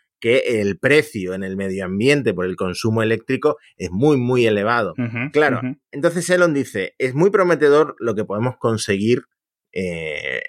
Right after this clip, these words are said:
Speaker 1: mejorando la eficiencia de Doge, en plan, en, en términos de velocidad,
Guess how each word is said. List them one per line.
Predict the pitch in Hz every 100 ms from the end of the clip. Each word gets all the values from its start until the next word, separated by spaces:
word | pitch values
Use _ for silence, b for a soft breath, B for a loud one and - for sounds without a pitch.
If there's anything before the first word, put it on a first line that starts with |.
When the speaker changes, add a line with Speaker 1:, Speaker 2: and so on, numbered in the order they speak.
| -
Speaker 1:
mejorando | 80 104 110 123 135
la |
eficiencia | 123 104 135 135 113 98
de | 95
Doge, | 101 87 - - _
en | 87
plan, | 90 90 87 87 _ 90 87
en, | 87 90 98
en | 90 90 87
términos | - 120 123 107
de | 104
velocidad, | 98 98 - 104 143 156 147 143 147